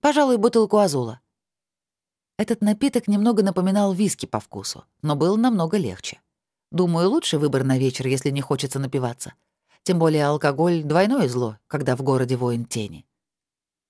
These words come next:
«И смаук здесь можно?» Я взглянула на девушку вопросительно.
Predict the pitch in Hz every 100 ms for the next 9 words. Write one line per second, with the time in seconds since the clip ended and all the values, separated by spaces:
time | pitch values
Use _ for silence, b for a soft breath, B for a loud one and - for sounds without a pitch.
0 | _ _ _ _ _ _ 247 247 247 240
1 | 240 240 233 - 285 277 165 160 151 165
2 | - 302 330 160 - _ _ _ _ -
3 | 156 156 139 160 170 160 143 139 139 135
4 | 139 135 156 147 113 87 -